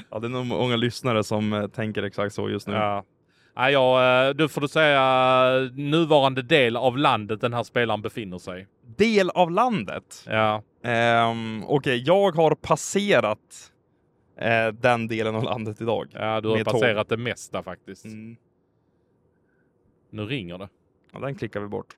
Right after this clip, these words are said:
Speaker 2: Ja. Eh, <laughs> är det någon i Timrå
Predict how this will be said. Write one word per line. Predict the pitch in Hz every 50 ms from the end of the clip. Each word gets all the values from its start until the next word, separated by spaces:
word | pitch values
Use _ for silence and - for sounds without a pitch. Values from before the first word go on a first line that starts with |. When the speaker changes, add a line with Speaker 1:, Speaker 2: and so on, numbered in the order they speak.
| _ _ _
Speaker 2:
Ja. | 98 98 98 107 113 _ _ _ _ _ _ _ _ _ _ _ _ _ _ _ _ _ _ _ _ _ _ _ _ _ _ _ _ _ _ _ _
Eh, | - 170 160
<laughs> | 156 151 147 143 143 139 139 135 135 135 135 135 131 127 127 135 127 - - - - - - 170 - - _ _ _ _ _ _ _ _ _ _ _ _ _ _
är | 113 113
det | 117 117
någon | 120 117 117 117 117
i | 113 113
Timrå | - - - 123 127 135 143 143 139 127 110 110 107 101 95 95 92 92 92 90 90 90 85 85 80 76 82